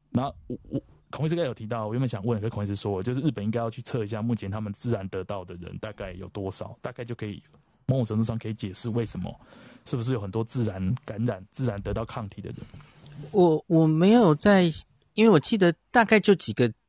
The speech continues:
Speaker 2: 也许是这一波之前，日本好像也有测过，可是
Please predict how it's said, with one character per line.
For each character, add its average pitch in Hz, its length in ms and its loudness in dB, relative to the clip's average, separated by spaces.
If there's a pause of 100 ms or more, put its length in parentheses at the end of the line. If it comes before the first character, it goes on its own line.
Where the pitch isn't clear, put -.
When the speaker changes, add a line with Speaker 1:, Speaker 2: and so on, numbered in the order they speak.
(640)
Speaker 2:
也 151 100 4
许 151 160 2
是 160 100 2
这 180 140 -2
一 151 80 6
波 147 220 2
之 143 180 -4
前， 110 360 -2
日 156 120 0
本 131 100 2
好 113 140 2
像 165 160 4
也 139 240 6
有 127 160 4
测 131 300 2
过， 110 300 2
可 - 140 -6
是 170 300 2